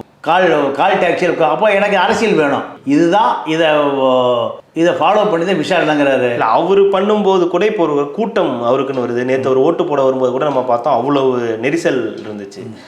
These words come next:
Speaker 2: ஆனா இவரு அவரை ஃபாலோ பண்ணி வராரு, யாரும் கண்டுக்காத மாதிரி இருக்கே அவரை.
Speaker 1: இல்ல, கண்டுக்காத மாதிரினா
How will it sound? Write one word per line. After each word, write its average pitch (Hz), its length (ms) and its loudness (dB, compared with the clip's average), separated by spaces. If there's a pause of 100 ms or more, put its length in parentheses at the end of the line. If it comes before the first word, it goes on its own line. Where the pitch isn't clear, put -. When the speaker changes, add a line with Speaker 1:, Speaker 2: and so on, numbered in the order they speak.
(260)
Speaker 2:
ஆனா 175 140 0
இவரு 208 280 2
அவரை 214 360 2
ஃபாலோ 226 360 2
பண்ணி 214 200 0
வராரு, 180 320 2
யாரும் 180 680 2
கண்டுக்காத 180 480 0
மாதிரி 147 260 0
இருக்கே 104 280 -6
அவரை. 90 200 -10 (180)
Speaker 1:
இல்ல, 165 300 0
கண்டுக்காத 196 380 2
மாதிரினா 185 640 2